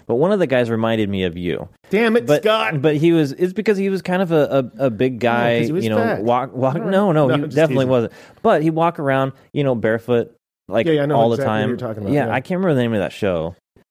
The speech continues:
Speaker 1: Um, but there's two guys. One, one was, like, an army ranger, and then the other one is kind of like a, uh, I wanna say, like, a hippie, uh, survivalist.
Speaker 2: Yeah, yeah.
Speaker 1: Uh, you know, both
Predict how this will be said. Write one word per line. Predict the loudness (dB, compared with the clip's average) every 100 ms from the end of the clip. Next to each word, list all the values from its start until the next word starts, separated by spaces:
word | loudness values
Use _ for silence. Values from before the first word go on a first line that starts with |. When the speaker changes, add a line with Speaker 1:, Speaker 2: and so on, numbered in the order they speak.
| -6
Speaker 1:
Um, | -2 0 -2
but | -2
there's | -2 -2
two | -2 0
guys. | 0 0
One, | -2 -2 -4 -8
one | -6 -2
was, | 0
like, | 0
an | -2
army | -2 -2
ranger, | -2 -2 0 0
and | 0
then | 0 0
the | 0
other | 0
one | 0 -2
is | -4 -6
kind | -6 -4
of | -2
like | -2 -2 -2
a, | -2 -2 -2 0
uh, | 0 -2 -6 -14 -20 -8
I | -4
wanna | -2 0
say, | 0 0
like, | -2
a | -4
hippie, | -4 -2 -2 -2 -4 -8
uh, | -4 -4
survivalist. | -4 -2 -2 0 -2 -2 -6 -8
Speaker 2:
Yeah, | -6 -8 -14 -4
yeah. |
Speaker 1:
Uh, | -2 -2 -4 _ _ _ -8
you | -2
know, | -2 -2
both | 0 0 -2